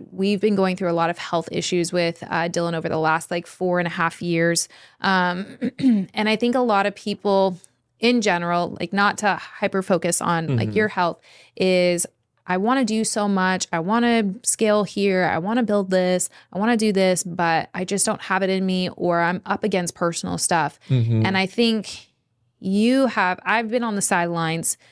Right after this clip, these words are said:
Speaker 1: kind of having my own perspective. I think for where you're at, I think it'd be really good for people to hear kind of your perspective, something that you're personally going through of how do you continue with the hustle? How do you continue with the moving forward when maybe one day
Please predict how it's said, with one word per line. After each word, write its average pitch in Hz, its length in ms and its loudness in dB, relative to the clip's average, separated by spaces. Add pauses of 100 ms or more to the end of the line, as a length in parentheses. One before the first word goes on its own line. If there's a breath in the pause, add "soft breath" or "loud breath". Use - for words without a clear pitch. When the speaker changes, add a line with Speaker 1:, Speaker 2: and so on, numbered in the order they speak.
(120)
Speaker 1:
kind 190 180 -2
of 175 220 -4
having 190 360 -4
my 175 200 -2
own 175 160 -2
perspective. 170 600 -4 (340 loud breath)
I 190 100 -2
think 196 220 -4
for 185 340 2
where 185 200 0
you're 190 280 0
at, 180 200 2
I 175 80 -2
think 196 200 -6
it'd 190 120 0
be 185 180 2
really 196 540 2 (440 soft breath)
good 220 220 2
for 220 120 -4
people 196 280 -2
to 185 80 0
hear 180 220 -4
kind 180 160 -4
of 175 80 -4
your 190 160 0
perspective, 185 500 -2
something 190 300 -2
that 170 140 -4
you're 208 160 2
personally 190 380 -4
going 165 240 -2
through 170 200 -2
of 160 80 -4
how - 200 -4
do 202 80 -2
you 208 40 -2
continue 185 400 -2
with 160 120 -2
the 170 80 -2
hustle? 185 440 0
How 190 180 -4
do 196 60 2
you 202 60 -4
continue 185 480 0
with 170 180 0
the 180 80 -4
moving 175 320 0
forward 175 380 2 (320 loud breath)
when 180 300 0
maybe 190 320 2
one 180 320 -2
day 170 400 0